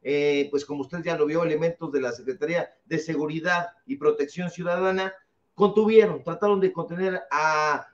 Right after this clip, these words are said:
algunos integrantes de la gente que intentaron, como bien dices, dar portazo, entrar a Palacio Nacional por, eh, varias puertas, eh, principalmente por la de la, la, la del Zócalo.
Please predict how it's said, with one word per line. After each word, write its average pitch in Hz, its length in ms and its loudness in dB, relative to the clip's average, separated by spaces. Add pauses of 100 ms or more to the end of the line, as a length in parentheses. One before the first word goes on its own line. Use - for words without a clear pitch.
algunos 196 540 2
integrantes 160 680 -2
de 139 100 4
la 127 160 0
gente 170 540 0 (140)
que - 100 -4
intentaron, 208 640 0
como 147 260 -6
bien 170 280 -4
dices, 175 540 -6 (180)
dar 175 380 2
portazo, 151 600 -4
entrar 208 360 2
a 185 140 0
Palacio 165 400 0
Nacional 156 640 -4 (240)
por, 156 380 0
eh, 156 240 0
varias 202 460 0
puertas, 185 600 -2 (220)
eh, 139 380 2
principalmente 160 800 -4
por 123 220 -8
la 123 140 -2
de 117 600 -6
la, 117 320 -4
la, 113 400 -4
la 123 140 -2
del 139 160 -2
Zócalo. 147 400 -4